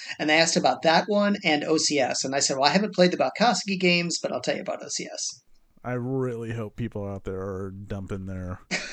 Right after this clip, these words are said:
Speaker 1: <laughs>
Speaker 2: old ones, because I would love a copy. I've wanted to play the for-, uh, not the
Speaker 1: <laughs>
Speaker 2: Forgotten War, the, the Balkowski one,
Speaker 1: Yeah.
Speaker 2: uh, for a long time. So hopefully that Kickstarter, which I'm not backing,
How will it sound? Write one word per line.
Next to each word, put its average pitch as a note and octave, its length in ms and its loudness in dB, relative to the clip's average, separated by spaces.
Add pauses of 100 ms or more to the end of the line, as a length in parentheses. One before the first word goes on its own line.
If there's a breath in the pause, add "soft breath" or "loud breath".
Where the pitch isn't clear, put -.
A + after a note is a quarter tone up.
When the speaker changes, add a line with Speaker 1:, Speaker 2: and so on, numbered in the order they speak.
Speaker 1:
<laughs> G#3 380 0
Speaker 2:
old F#2+ 200 0
ones, F#2+ 280 -6
because A#2 240 -2
I B2 100 6
would C#3 100 6
love A#2+ 220 0
a A2 80 -4
copy. A2 320 -6
I've E3+ 140 2
wanted E3 240 0
to A#2 80 -4
play A#2+ 180 -2
the G#2 140 -6
for-, - 260 -8
uh, G2+ 260 -2
not F3+ 160 10 (100)
the - 0 -
Speaker 1:
<laughs> F2 120 -8
Speaker 2:
Forgotten F#2+ 280 -8
War, F#2+ 100 -4
the, F#2 400 -8
the G#2+ 120 -10
Balkowski F#2+ 600 -10
one, F2+ 400 -12
Speaker 1:
Yeah. - 300 -2 (120)
Speaker 2:
uh, F#2+ 240 -4
for - 160 -8
a G2+ 60 -4
long G2 240 -8
time. F2+ 400 -10
So F2+ 200 -6
hopefully C3+ 580 2
that G#2 300 -4
Kickstarter, G2 560 -6
which G2 160 -10 (160)
I'm G2+ 280 -16
not G2+ 200 -14
backing, - 460 -16